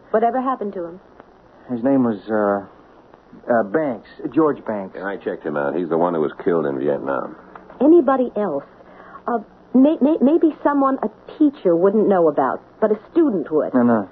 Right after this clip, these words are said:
Speaker 2: forget the students. I can think of a teacher.
Speaker 1: A teacher?
Speaker 2: Yeah, she was kind of an old maid, wore a lot of makeup and dressed funny. Uh, she taught French. And between you and me, I don't think she was all there. Anyhow, uh, she's the teacher the kids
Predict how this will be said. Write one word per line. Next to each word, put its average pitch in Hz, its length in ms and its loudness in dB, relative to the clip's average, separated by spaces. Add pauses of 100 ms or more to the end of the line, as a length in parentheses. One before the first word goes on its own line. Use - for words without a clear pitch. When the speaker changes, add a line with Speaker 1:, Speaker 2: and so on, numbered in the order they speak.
(120)
Speaker 2:
forget 120 320 -2
the 104 160 -12
students. 95 380 -4 (800)
I 123 80 -4
can 120 140 -2
think 127 160 -2
of 110 80 -4
a - 60 -4
teacher. - 480 -4 (220)
Speaker 1:
A 202 60 -6
teacher? 214 440 -6 (420)
Speaker 2:
Yeah, 131 160 -4
she - 80 -8
was 135 100 0 (100)
kind 196 120 -2
of 120 60 -2
an 117 80 2
old 127 240 4
maid, 113 380 2 (300)
wore 156 220 4
a 110 60 0
lot 107 160 0
of 92 80 -4
makeup 95 560 -4
and 90 260 -10
dressed 104 300 -2 (180)
funny. 95 300 -6 (480)
Uh, 120 340 0 (100)
she - 60 -6
taught 190 240 -4 (120)
French. 151 280 -4 (760)
And 123 120 -14
between 123 280 -8
you 110 120 -6
and 104 100 -6
me, 110 160 -2
I 113 60 0
don't 107 140 -2
think 104 180 -8
she 101 80 -6
was 90 160 -6
all 92 240 0
there. 90 360 -2 (400)
Anyhow, 131 640 -2
uh, 117 40 -18 (720)
she's 175 180 4
the 127 160 0
teacher 147 340 2
the 120 120 0
kids 135 220 0